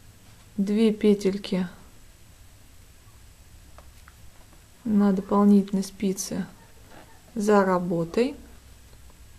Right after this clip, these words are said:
Затем с основной спицы провязываем три лицевые петельки. Раз, два,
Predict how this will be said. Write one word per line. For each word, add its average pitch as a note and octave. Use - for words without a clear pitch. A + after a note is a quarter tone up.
Затем A3+
с C4
основной A3
спицы F#3+
провязываем F#3
три G#3+
лицевые G3
петельки. F3+
Раз, F#3+
два, G3